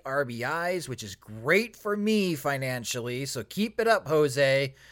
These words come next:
Uh, right now, Abreu's got five more than Atlanta's Freddie Freeman and Marcell Ozuna. Both of them have forty-three R B Is.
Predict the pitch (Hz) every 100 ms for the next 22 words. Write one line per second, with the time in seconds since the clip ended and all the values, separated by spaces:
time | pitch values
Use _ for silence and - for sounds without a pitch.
0 | - - - - 120 123 127 170 165 156
1 | 135 151 147 135 139 113 143 139 127 135
2 | 127 127 123 123 117 113 123 120 120 113
3 | - - 147 147 139 151 147 139 135 -
4 | 127 123 123 - 127 123 - 139 131 139
5 | 120 110 139 131 110 135 135 123 131 123
6 | 110 95 127 123 113 120 117 104 107 101
7 | 101 95 90 82 -